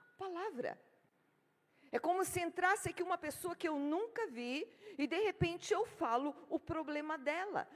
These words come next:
mas eu nunca vi. E isso acontece seguidamente quando as pessoas vêm à igreja trazidas por uma, por um irmão e depois ela é ques-, ele é questionado. "Você contou pro pastor a minha vida?"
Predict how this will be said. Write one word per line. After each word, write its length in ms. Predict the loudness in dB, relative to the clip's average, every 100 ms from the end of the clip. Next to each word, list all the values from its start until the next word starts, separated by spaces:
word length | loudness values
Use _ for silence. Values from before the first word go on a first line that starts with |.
| -6
mas 260 | 4 6 6
eu 140 | 4
nunca 540 | 4 4 4 4 2 2
vi. 420 | 2 0 2 0 -2 -2
E 160 | 4 6
isso 220 | 6 4
acontece 460 | 0 2 2 2 0
seguidamente 840 | -4 -2 0 2 4 2 0 -6 -6 -6
quando 200 | -2 2
as 120 | 2
pessoas 400 | 2 -2 0 -2
vêm 180 | -2 0
à 40 | 0
igreja 580 | 4 4 6 4 2 2 -2 -16 -16 -18 -10
trazidas 540 | 2 4 4 4 6 6
por 220 | 6 4
uma, 400 | 4 0 0 0 -4
por 240 | 2 4 4
um 120 | 0
irmão 520 | 0 4 6 6 4 -2 -20 -20 _
e 80 | -2
depois 420 | 0 0 0 2
ela 200 | 2 4
é 60 | 2
ques-, 260 | 0 -4
ele 180 | -4 2
é 140 | 2 2
questionado. 760 | -2 -4 -4 0 0 -2 -4 -8 _ _ -6
"Você 240 | -4 -2
contou 440 | 0 2 2 0 0
pro 160 | 0
pastor 520 | -2 -4 -4 0 2
a 60 | 2
minha 280 | 2 4 4
vida?" 500 | 2 -2 0 0